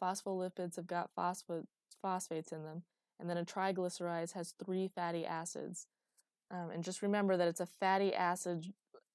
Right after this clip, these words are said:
alcohol. So it's a R C O O H. Um, cholesterol and other hormones are steroids, and those are lipid.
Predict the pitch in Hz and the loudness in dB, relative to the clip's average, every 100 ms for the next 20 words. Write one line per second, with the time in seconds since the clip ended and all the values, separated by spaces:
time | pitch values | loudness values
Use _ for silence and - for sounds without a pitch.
0 | - 185 180 - 156 - - 170 165 175 | 4 6 6 2 -2 -2 -4 -4 -2 -2
1 | 165 - - 175 185 190 190 - 190 - | -2 0 6 8 8 6 2 0 0 0
2 | 175 170 170 - 160 - - - _ _ | 0 0 0 0 -4 -6 -14 -18 _ _
3 | _ _ _ _ _ - 180 165 165 208 | _ _ _ _ _ -8 -6 -4 -8 -12
4 | _ _ - - 220 226 - 247 247 247 | _ _ -12 4 6 6 6 6 8 8
5 | 240 196 196 208 202 202 202 202 208 214 | 6 4 2 2 0 2 2 2 0 -2
6 | - 175 - - 175 180 214 311 349 - | -2 -2 -6 0 2 4 2 2 -2 -8
7 | - 185 180 185 208 208 185 180 185 214 | -6 -2 0 0 0 2 2 2 2 0